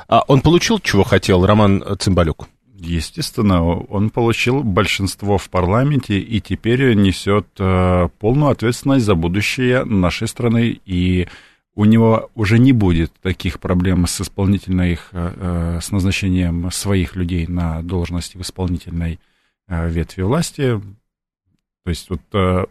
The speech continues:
Speaker 2: два месяца, которые он занимает эту должность, по сути, что происходило? Он даже не мог, э, уволить ни генпрокурора, например,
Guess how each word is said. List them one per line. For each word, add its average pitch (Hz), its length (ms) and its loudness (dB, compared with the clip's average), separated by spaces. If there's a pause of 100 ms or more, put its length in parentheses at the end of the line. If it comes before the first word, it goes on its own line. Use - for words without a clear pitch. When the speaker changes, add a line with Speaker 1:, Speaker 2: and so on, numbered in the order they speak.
(180)
Speaker 2:
два 98 380 2
месяца, 123 500 0
которые 90 440 -4
он 87 140 0
занимает 90 500 -2
эту 98 160 -6
должность, 87 420 -2
по - 80 -10
сути, - 300 -8
что - 160 -6
происходило? 85 540 -4
Он 98 160 0
даже 101 200 -2
не 98 220 2
мог, 107 320 0
э, 92 60 -2
уволить 87 1000 -2
ни 117 140 2
генпрокурора, 98 720 0
например, 92 520 -2